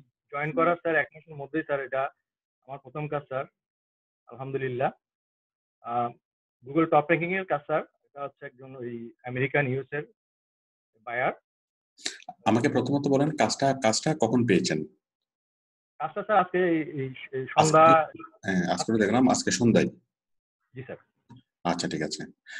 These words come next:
Speaker 2: আজকে সন্ধ্যায় কাজটা আসছে। কাজটা কিসের? আহ, Google টপ র্যাঙ্কিং করতে হবে। কোম্পানিটা
Speaker 1: জি
Speaker 2: কোন
Speaker 1: স্যার।
Speaker 2: দেশের এবং, আহ, কোম্পানিটা আসলে কি করে?
Speaker 1: কোম্পানিটা স্যার একজন ফ্যাশন, অনলাইন ফ্যাশন কোম্পানি। ওনার প্রোডাক্ট আছে স্যার, পাঁচশো প্রোডাক্ট। যে প্রোডাক্টের কথা মনে হয় হাসান ভাই বলছিলেন,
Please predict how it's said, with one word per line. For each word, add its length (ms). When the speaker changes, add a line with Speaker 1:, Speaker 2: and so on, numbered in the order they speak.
Speaker 2:
আজকে 220
সন্ধ্যায় 320
কাজটা 280
আসছে। 240
কাজটা 280
কিসের? 460
আহ, 140
Google 340
টপ 200
র্যাঙ্কিং 220
করতে 240
হবে। 280
কোম্পানিটা 400
Speaker 1:
জি 60
Speaker 2:
কোন 100
Speaker 1:
স্যার। 200
Speaker 2:
দেশের 240
এবং, 280
আহ, 320
কোম্পানিটা 380
আসলে 220
কি 140
করে? 200
Speaker 1:
কোম্পানিটা 300
স্যার 140
একজন 140
ফ্যাশন, 340
অনলাইন 320
ফ্যাশন 280
কোম্পানি। 380
ওনার 600
প্রোডাক্ট 440
আছে 180
স্যার, 180
পাঁচশো 280
প্রোডাক্ট। 300
যে 280
প্রোডাক্টের 420
কথা 140
মনে 140
হয় 120
হাসান 180
ভাই 140
বলছিলেন, 440